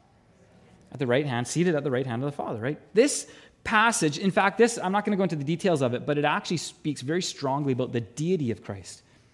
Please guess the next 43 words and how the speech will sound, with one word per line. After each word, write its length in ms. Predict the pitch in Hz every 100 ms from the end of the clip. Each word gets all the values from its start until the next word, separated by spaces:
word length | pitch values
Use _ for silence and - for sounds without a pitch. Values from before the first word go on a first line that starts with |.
| _
that 120 | - 147
he 220 | - 175
is 220 | 160 143
God 300 | 107 127 127
in 100 | 123
the 80 | 110
flesh. 380 | - 120 101 -
And, 100 | 123
and 160 | 127
there's 200 | 120 110 - - -
the 80 | 139
way 180 | 156
the 100 | 156
Hebrew 340 | 143 160 151 135
words 280 | 127 139 120
it, 80 |
it's 140 | 117 127
really 300 | 131 170 143
interesting. 300 | - 131 107
I 40 |
hadn't 220 | 117 127
realized 280 | 127 120 110
it 80 | 113
before, 380 | 117 - 120 101
but 160 | 110
it's 160 | 120 -
actually 320 | 147 170 165
talking, 300 | 139 143 151
it 60 | 131
says 160 | 143
basically 300 | 127 156 -
against 300 | 139 147 160
the 80 | 165
man 340 | 135 123 131 139 - -
who 100 | 151
is 160 | 143
my 140 | 117 110
equal. 400 | 139 127 107 92 - _ _ _ _ _ _
That's 140 | 123 -
kinda 180 | 156
what 80 | 120
it's 100 | 104
saying. 220 | 123 101